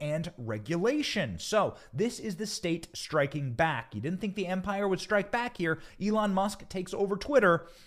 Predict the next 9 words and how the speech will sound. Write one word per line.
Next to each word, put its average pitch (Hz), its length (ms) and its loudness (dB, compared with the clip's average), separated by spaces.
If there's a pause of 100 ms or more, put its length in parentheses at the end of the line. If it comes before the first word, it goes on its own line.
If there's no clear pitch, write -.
(140)
and 202 160 8
now 156 220 4
you 160 160 0
have 135 320 0 (180)
Jankowicz. 123 960 0 (100)
Yes, 104 360 -4
that's - 180 -10
right, 123 260 -4
Jankowicz, 160 680 -4